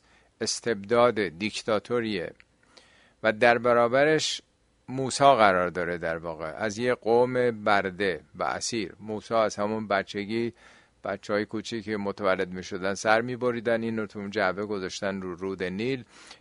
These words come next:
یعنی یه کسی که وابسته به یک جامعهٔ برده است، اسیره و، اه، برای نجات جانش به این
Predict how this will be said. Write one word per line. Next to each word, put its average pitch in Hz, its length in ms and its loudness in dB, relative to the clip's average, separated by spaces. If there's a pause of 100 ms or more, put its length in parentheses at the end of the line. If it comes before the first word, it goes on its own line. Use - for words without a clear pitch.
(100)
یعنی 101 200 0
یه 127 180 2
کسی 139 360 -4
که 139 180 -2
وابسته 95 840 0
به 120 180 -4
یک 117 400 -2
جامعهٔ 95 680 0
برده 95 520 0
است، 123 420 -4
اسیره 127 640 -2 (640)
و، 113 420 4 (600)
اه، 92 340 -2
برای 95 480 -2
نجات 104 480 -2
جانش 101 800 -2
به 104 80 -2
این 110 480 -4